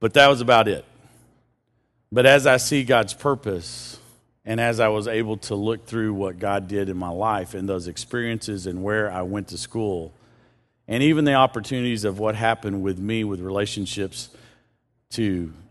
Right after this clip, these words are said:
other people and sharing Christ, God had a plan. And I can honestly tell you that it was an interesting plan to go from Baylor University, where, uh, my academic life was pretty,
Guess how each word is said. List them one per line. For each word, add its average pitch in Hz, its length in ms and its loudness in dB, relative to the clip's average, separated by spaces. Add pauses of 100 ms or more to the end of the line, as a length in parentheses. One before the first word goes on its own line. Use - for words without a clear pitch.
other 104 220 -4
people 101 580 -6 (240)
and 85 160 -12
sharing 104 380 -4
Christ, 101 680 -4 (1000)
God 135 180 4
had 143 180 -2
a 120 60 -4
plan. 147 380 -12 (1200)
And 117 120 2
I 139 100 8
can 143 140 2
honestly 143 420 4
tell 143 220 2
you 127 160 2
that 113 240 2 (360)
it 127 100 -2
was 123 180 2
an 117 160 0
interesting 139 560 0
plan 135 380 -2
to 107 100 -6
go 117 200 2
from 101 220 -4
Baylor 131 300 2
University, 107 840 -2 (400)
where, 107 640 2 (180)
uh, 95 320 -4
my 110 240 0
academic 110 600 -2
life 107 340 0
was 95 240 -6 (720)
pretty, 120 320 -2